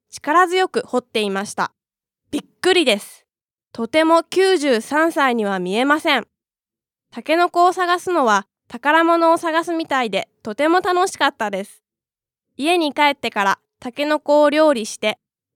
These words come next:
タケノコご飯とタケノコの煮物を作りました。皆さんは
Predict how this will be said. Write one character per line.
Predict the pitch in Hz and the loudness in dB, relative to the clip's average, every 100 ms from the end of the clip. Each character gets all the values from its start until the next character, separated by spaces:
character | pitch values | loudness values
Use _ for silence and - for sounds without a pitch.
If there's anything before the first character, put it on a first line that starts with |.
| - | -16
タ | 233 | -8
ケ | 294 | -4
ノ | 320 330 | 0 0
コ | 339 | 0
ご | 339 | 0
飯 | 339 285 247 | 0 -2 -4
と | - - - - | -6 -8 -12 -16
タ | 226 | -8
ケ | 277 | -4
ノ | 302 302 | -2 0
コ | 294 | -2
の | 294 | 0
煮 | 269 226 | -2 0
物 | 269 330 330 | 0 0 0
を | 330 | -2
作 | - 320 | -6 -8
り | 302 | -6
ま | 302 | -6
し | 285 | -8
た。 | - 277 _ _ _ _ _ _ _ _ _ - | -6 -8 _ _ _ _ _ _ _ _ _ -10
皆 | 247 359 | -4 -4
さ | 392 339 | 0 0
ん | 277 | 2
は | 220 | 0